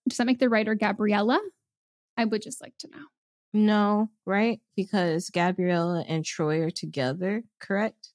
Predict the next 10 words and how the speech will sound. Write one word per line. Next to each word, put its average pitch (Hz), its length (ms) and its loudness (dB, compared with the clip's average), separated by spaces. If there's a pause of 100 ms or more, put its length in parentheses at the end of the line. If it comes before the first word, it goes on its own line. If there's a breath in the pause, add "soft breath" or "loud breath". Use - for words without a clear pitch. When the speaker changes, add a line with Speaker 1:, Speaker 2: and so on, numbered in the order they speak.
(140)
Speaker 1:
Oh, 254 160 6
so 233 220 4
then 240 300 6
you 233 220 4
would 247 200 2
be 214 380 -2 (360)
maybe 294 300 6
Zeke, 233 460 2
because 240 360 6
Zeke 233 340 0